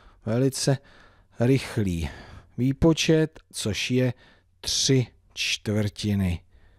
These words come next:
kilogramu. Jo? Takže m-, potřebovala dvě balení, dvakrát kilo, a tohle jí zbylo.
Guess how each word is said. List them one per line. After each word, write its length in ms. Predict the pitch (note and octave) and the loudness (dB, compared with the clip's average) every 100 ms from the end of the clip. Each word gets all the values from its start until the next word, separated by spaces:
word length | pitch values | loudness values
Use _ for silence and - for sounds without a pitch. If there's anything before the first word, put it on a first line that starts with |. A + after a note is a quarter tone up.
| - - - - - - - _ _ - _ | -20 -20 -20 -20 -20 -20 -20 _ _ -20 _
kilogramu. 840 | - A2 G2+ G2 F#2+ F2 E2+ D#2 D#2 - - | 0 2 2 2 0 0 -2 -4 -10 -16 -2
Jo? 220 | G#3+ D#4 - - - - - - - - - - - | 2 2 0 -20 -20 -20 -20 -20 -20 -20 -20 -20 -2
Takže 220 | D3 D3 C#3+ | 0 2 2
m-, 140 | C#3+ - _ _ - - - | -2 -8 _ _ -20 -20 -2
potřebovala 680 | C#3 - D#3 D3 C#3+ C#3 B2+ | -2 2 2 4 4 4 2
dvě 200 | F2+ E2+ | 0 -2
balení, 640 | G#2+ C#3 D#3+ F#3+ B3+ C#4 _ _ _ _ - | 0 2 4 4 2 -2 _ _ _ _ -10
dvakrát 460 | F#2 - B2 B2 - | -10 -4 -2 -2 -2
kilo, 420 | E3+ F3 G#3 B3 - - - - - - | 2 4 4 2 -6 -20 -20 -20 -20 -4
a 100 | B2 | -2
tohle 380 | - B2+ A#2+ A#2 | 2 2 2 0
jí 60 | G#2+ | 0
zbylo. 400 | F#2+ F#2+ F2 | -2 -2 -2